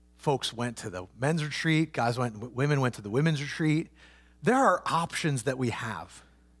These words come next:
Just because we have options, and certainly you can engage in online. I love that we have that option. I love that nursing moms can engage,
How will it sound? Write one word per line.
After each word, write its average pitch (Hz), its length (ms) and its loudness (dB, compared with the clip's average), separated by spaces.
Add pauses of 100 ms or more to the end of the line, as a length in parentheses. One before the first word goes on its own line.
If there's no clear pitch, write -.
(1400)
Just 226 180 0
because 220 280 -2
we 196 120 2
have 156 600 2
options, 120 560 -2
and 139 240 -6
certainly 202 300 2
you 185 80 6
can 185 140 4
engage 175 400 4
in 175 80 4
online. 160 320 2
I 123 80 2
love 170 480 2 (220)
that 185 80 4
we 180 100 4
have 175 220 4
that 180 120 4
option. 175 340 2
I 123 100 2
love 165 420 4
that 160 180 4
nursing 170 320 0
moms 185 320 4
can 160 160 2
engage, 143 640 2